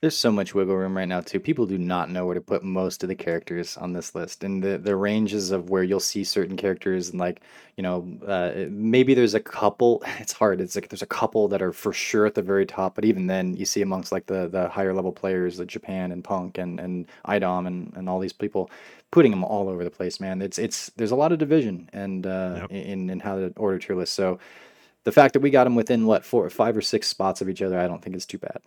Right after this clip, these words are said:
Speaker 1: Uh, so number thirteen, or did, who's, your fourteen was already said. Who's your number
Speaker 2: Uh,
Speaker 1: thirteen?
Speaker 2: thirteen, yeah, yeah. I've got thirteen, I've got Dawson. Do you have him there? Or
Speaker 1: Twelve.
Speaker 2: somewhere around there?
Speaker 1: Twelve, yeah,
Speaker 2: Twelve?
Speaker 1: right
Speaker 2: Yeah,
Speaker 1: next to you.
Speaker 2: okay, there we go. Uh, maybe the cons-,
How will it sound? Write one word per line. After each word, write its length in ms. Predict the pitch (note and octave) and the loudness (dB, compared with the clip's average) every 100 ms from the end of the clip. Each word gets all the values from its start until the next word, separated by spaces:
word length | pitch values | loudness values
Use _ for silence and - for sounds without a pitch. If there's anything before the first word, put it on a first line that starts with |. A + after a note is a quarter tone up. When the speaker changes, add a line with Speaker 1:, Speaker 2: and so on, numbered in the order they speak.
| _ _ - - - - - | _ _ -20 -20 -20 -20 -6
Speaker 1:
Uh, 480 | G2 F#2 F2+ F2+ E2+ - | 0 2 2 -2 -6 -12
so 180 | - G2 | -2 0
number 420 | A2 A#2 A2 G2+ | 2 6 8 8
thirteen, 680 | - - A2+ - G#2+ F#2 G#2+ | 4 2 2 0 -8 -6 -4
or 60 | |
did, 260 | G#2 G#2 - | -2 -2 -2
who's, 200 | - C#3+ | 0 0
your 400 | - G#2+ A2 A2+ | -2 -16 -2 0
fourteen 320 | A#2 A#2+ B2+ A#2+ | 2 2 2 0
was 80 | |
already 140 | A2+ A2+ | 0 2
said. 160 | B2+ | 0
Who's 160 | G#2+ A#2 | 0 0
your 40 | |
number 140 | A2+ F#2+ | 0 0
Speaker 2:
Uh, 60 | |
Speaker 1:
thirteen? 240 | F2+ F#2 F#2 | -2 -4 -2
Speaker 2:
thirteen, 340 | A2+ - F#2 | -4 -4 -8
yeah, 240 | F#2 F2 - - | -6 -8 -8 -12
yeah. 240 | F#2+ D#2 E2+ | -10 -10 -12
I've 80 | |
got 160 | - A2 | -12 -6
thirteen, 260 | C3+ D3 D#3+ | -4 -2 -2
I've 120 | B2 | 0
got 140 | F#2 | -2
Dawson. 400 | F2+ F#2+ - - - _ _ | -2 -6 -8 -14 -20 _ _
Do 100 | F2+ | -8
you 100 | F2+ | -4
have 180 | F2 F#2+ | -4 -4
him 60 | G2+ | -6
there? 100 | C3+ - | -10 -14
Or 60 | - | 2
Speaker 1:
Twelve. 240 | D#3 D#3 | 4 6
Speaker 2:
somewhere 180 | G2+ F2+ | 4 -4
around 140 | F2+ | -8
there? 120 | G#2+ - _ _ _ _ _ _ _ - | -10 -12 _ _ _ _ _ _ _ 2
Speaker 1:
Twelve, 280 | A2+ F#2 | 4 6
yeah, 120 | A2+ F#2 | 2 2
Speaker 2:
Twelve? 200 | F#2+ G#2 | 2 2
Speaker 1:
right 120 | A2 | 2
Speaker 2:
Yeah, 60 | |
Speaker 1:
next 160 | G#2 F#2+ | 0 -2
to 80 | G2 | -2
you. 80 | C3+ | -2
Speaker 2:
okay, 120 | B2+ | -4
there 180 | - F2 | -8 -6
we 100 | G2+ | -2
go. 260 | C3+ C#3+ - - - | 0 0 -2 -12 -4
Uh, 180 | A2+ G#2 | 2 4
maybe 220 | A#2+ D#3+ | 4 4
the 140 | F#3 E3+ | 4 0
cons-, 280 | D3 - | -2 -6